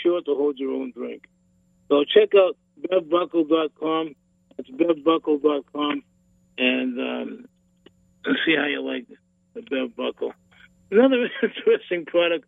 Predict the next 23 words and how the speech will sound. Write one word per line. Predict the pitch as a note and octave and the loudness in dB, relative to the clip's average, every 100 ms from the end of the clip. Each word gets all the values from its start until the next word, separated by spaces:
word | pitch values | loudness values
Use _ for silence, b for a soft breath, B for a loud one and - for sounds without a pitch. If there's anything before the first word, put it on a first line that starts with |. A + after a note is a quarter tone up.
| _ b _ - | _ b _ -4
that | |
I | D3 D3+ - | -2 -2 0
saw | E3+ D#3+ D3+ B2 _ _ _ _ _ _ _ _ _ - | 0 0 -4 -10 _ _ _ _ _ _ _ _ _ 0
at, | C#3+ | 0
uh, | C3 - C#3 C3 B2 A#2+ | 0 -4 -2 -2 -4 -4
the | C3 - | -4 -2
show | D#3 D3+ D3+ - - _ _ _ _ - | -2 -2 -6 -10 -20 _ _ _ _ -2
was | D3+ D3 B2 - _ _ _ _ _ _ _ _ _ | 0 0 -2 -16 _ _ _ _ _ _ _ _ _
musical | F#3 A#3+ B3 A3 - D#3+ C3+ - | 2 4 4 0 -2 -6 -6 -6
items. | D3 B2+ B2 _ _ | -6 -8 -12 _ _
Uh, | D3+ C#3+ D3 | -12 -10 -6
now, | F3+ E3 D3+ _ _ _ _ _ _ _ _ _ _ - | -4 -4 -6 _ _ _ _ _ _ _ _ _ _ 4
we're | C#4+ | 6
at | B3+ | 4
the | |
hardware | F#3 G#3+ A3 G3+ E3 - | -2 -4 -4 -8 -8 -6
show, | D#3+ D3+ D#3+ D3+ | -4 -4 -6 -8
and | E3+ | -4
these | G3+ G#3 | -2 0
are | F#3+ | 0
musical | F#3 F#3+ F3+ D3+ | 0 -2 -4 -4
items | C#3+ C#3+ C#3 | -6 -10 -16
like | C3+ | -18